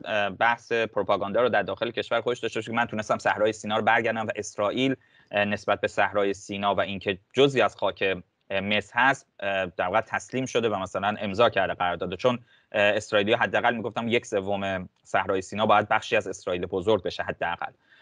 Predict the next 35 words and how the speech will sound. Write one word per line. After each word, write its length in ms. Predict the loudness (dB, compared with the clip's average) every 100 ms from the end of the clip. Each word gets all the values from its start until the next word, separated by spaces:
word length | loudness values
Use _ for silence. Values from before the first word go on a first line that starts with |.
| -20 -6
اه، 220 | 2 4
خب 200 | 4 2 4
پس 260 | 2 2 -8
می‌بینید 400 | -4 -2 -4 2
یک 240 | 0 0
همچین 640 | -4 -4 -4 -6 -4 -4 -10 _ _ -2
در 100 | 0
واقع 180 | 2 0
تطمیعی 720 | 0 -4 -4 -6 -4 -2 -2
رو 100 | -2
می‌خواستن 420 | -2 -4 -4 -4
در 120 | -2
مورد 260 | -2 -2 -2
بشار 300 | -2 0 -2
اسد 220 | -2 -4
بکنن 260 | -4 -2 2
و 40 |
بشار 260 | 2 2 0
اسد 220 | 0 -4
این 80 | -2
کار 160 | -4
نکرد 280 | -2 0 0
و 40 | 0
هزینه‌های 640 | -2 -2 0 -4 0 0
بسیار 680 | 0 -4 -8 -6 4 8 8
زیادی 680 | 4 2 6 6 6 0 -2 -8 _ _ _
برای 320 | 2 4 4 2
همین 320 | -2 -6 -8
موضوع 380 | -8 -8 -8 -4
داد 260 | -4 -4
که 320 | -4 -2 -2 -6 _ _ _ _ _ _ 0
عادی 260 | 0 0
سازی 300 | -4 -2 0
روابط 460 | -2 0 0 -2 -2
با، 280 | 0 0